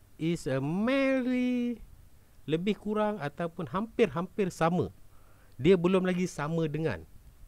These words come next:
Ini hampir-hampir sama. Okey, so that's why we have R here. R is a constant. Okey, dia ada satu constant yang dia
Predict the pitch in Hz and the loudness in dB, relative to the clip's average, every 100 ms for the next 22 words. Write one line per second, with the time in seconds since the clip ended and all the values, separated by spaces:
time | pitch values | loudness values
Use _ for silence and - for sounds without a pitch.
0 | - - - - 139 170 - 143 - 151 | -20 -20 -18 -2 4 4 4 0 4 4
1 | - 120 120 123 - - 104 95 73 - | 4 0 -2 -4 0 2 2 0 -6 -10
2 | - - - - - - - - - 82 | -14 -18 -20 -20 -20 -20 -20 -20 -16 4
3 | 135 160 - - 95 104 202 247 - 104 | 6 6 0 2 2 6 6 6 6 8
4 | 104 135 107 107 117 107 - - - 151 | 8 6 4 4 4 4 -2 -4 8 12
5 | 113 85 82 76 - - - - - - | 12 8 0 -6 -10 -20 -20 -20 -20 -20
6 | - - - - - - - - - - | -20 -20 -20 -20 -20 -20 -20 -20 -20 2
7 | 180 220 214 147 143 147 156 139 - - | 6 8 6 0 2 2 2 0 -14 0
8 | - 165 160 - 151 87 - - - - | 2 4 2 6 8 8 2 0 0 -4
9 | - - - - - - 165 - - - | -16 -20 -20 -14 -4 4 4 2 -16 -20
10 | - - - 104 135 165 180 135 135 139 | -20 -20 -16 -4 0 2 0 0 -2 0
11 | 139 - 143 - 135 143 - - 202 208 | -2 0 -2 4 4 4 -4 2 4 6
12 | 208 196 143 147 147 147 143 - - - | 4 0 0 2 0 -4 -10 -20 -20 -20
13 | - - - - - - - - - 80 | -20 -20 -20 -20 -20 -20 -20 -20 -20 -18
14 | 98 101 151 | -6 4 4